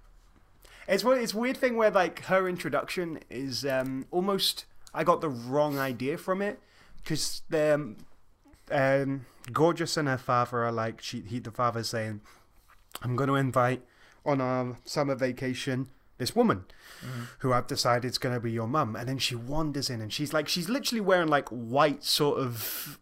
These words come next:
Speaker 1: like, satin, almost angelic, as she walks in slowly and kind of majestically.
Speaker 2: Mm-hmm.
Speaker 1: And you almost get this, like, that she's supposed to be this, like, goddess,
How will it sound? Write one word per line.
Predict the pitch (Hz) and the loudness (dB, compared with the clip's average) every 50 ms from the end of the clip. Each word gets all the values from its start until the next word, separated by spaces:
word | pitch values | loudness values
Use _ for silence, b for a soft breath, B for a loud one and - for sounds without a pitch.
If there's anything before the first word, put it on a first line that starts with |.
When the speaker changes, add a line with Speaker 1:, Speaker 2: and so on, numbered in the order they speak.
| _ _ - - - | _ _ -20 -20 -10
Speaker 1:
like, | 123 135 127 135 - - | -6 -4 -4 -2 0 0
satin, | - - - 156 131 - - - 165 147 131 127 127 123 120 117 117 b b b b b b b | 2 4 6 6 6 4 2 0 0 0 0 0 0 0 -2 -2 -4 b b b b b b b
almost | 156 143 143 143 135 135 - - | 0 0 2 2 0 -2 -2 0
angelic, | 151 147 139 135 131 110 107 123 135 139 143 127 117 - - - - - - - - _ _ _ - | 0 2 2 2 0 -2 0 0 2 2 2 2 0 -4 -8 -10 -14 -14 -14 -14 -14 _ _ _ -12
as | 117 104 | -8 -6
she | - - 135 | -6 -4 -4
walks | 123 117 135 147 143 - - - 151 | -4 -2 -2 -2 -2 -2 -4 -6 -4
in | 147 139 135 | -4 -4 -2
slowly | 120 - - - - - 143 139 139 143 143 143 139 127 123 120 113 | -2 -2 0 0 -2 -4 -4 -4 -2 -2 0 0 -2 -2 -2 -4 -4
and | 110 110 107 | -6 -6 -8
kind | - 113 117 | -8 -8 -8
of | 113 101 | -8 -6
majestically. | 110 120 117 104 - 139 139 139 131 127 127 107 - 117 110 107 | -6 -6 -6 -4 -2 -2 -2 0 -2 -2 -4 -6 -6 -8 -8 -8
Speaker 2:
Mm-hmm. | - - - - - - - - | -10 -12 -16 -16 -14 -8 -2 2
Speaker 1:
And | 185 208 | 4 6
you | 233 | 6
almost | 247 254 254 247 - | 6 4 2 2 2
get | 240 220 - | 0 0 2
this, | 190 180 - - | 0 -2 -2 0
like, | 190 175 170 151 - | 0 0 0 -2 -4
that | 156 139 | -6 -4
she's | - - - 175 165 - - | -4 -2 -2 -4 -4 -4 -6
supposed | - - - 160 156 - - - | -4 -2 0 0 0 -2 -4 -6
to | 147 | -6
be | 127 156 165 160 147 | -6 -6 -6 -6 -4
this, | 127 131 127 - | -4 -6 -6 -4
like, | 131 123 120 120 117 - - - b b b b b b b b 127 120 | -2 -2 -2 -2 -4 -8 -16 -20 b b b b b b b b -8 0
goddess, | 117 147 135 131 131 131 123 107 - - | 4 4 6 6 4 2 2 0 -2 -4